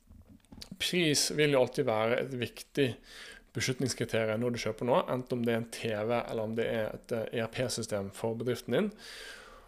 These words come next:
Virkeligheten, eller realiteten er jo at vi som kjøper, vi forventer å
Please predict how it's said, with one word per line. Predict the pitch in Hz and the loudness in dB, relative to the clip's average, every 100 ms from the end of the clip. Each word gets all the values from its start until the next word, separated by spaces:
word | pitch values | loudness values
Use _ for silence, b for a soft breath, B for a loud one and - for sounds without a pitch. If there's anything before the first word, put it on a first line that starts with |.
| B B - | B B -2
Virkeligheten, | 147 160 - - 208 190 139 120 120 - | 4 4 2 6 8 8 4 -2 -4 -4
eller | 139 139 | 2 6
realiteten | 147 147 - 175 - 139 | 6 6 8 6 6 2
er | 147 | 4
jo | 113 | 4
at | 143 | 2
vi | 131 151 147 | -4 -2 0
som | - - 135 127 | 0 2 2 0
kjøper, | - - 120 - 190 190 | -2 0 2 4 4 4
vi | |
forventer | 143 147 143 139 131 - - 117 117 - 127 | 0 4 4 4 0 -6 -2 2 0 0 2
å | 123 120 | 2 2